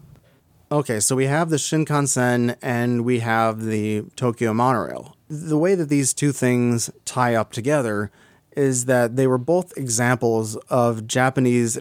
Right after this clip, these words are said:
technological nationalism. And now it's, it's a way of deriving national pride from showcasing technological innovations that are of, uh,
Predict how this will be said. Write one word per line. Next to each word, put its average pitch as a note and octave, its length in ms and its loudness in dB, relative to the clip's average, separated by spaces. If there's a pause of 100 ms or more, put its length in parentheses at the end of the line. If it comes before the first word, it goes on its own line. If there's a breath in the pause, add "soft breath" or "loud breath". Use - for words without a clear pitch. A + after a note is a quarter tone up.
technological B2+ 760 0
nationalism. G#2 880 -4 (120)
And B2 200 -2
now B2+ 160 2
it's, B2 180 -2
it's - 240 -4
a C3 60 -2
way D3+ 320 2
of A#2+ 400 -2 (380)
deriving C3 540 2
national A#2+ 360 0
pride A2 580 0 (340 soft breath)
from A2+ 360 0
showcasing A2+ 1000 -2
technological A2+ 1000 -2
innovations A2 840 -4 (500 soft breath)
that A2+ 360 4
are A2 420 2
of, G#2+ 400 0
uh, G#2 320 2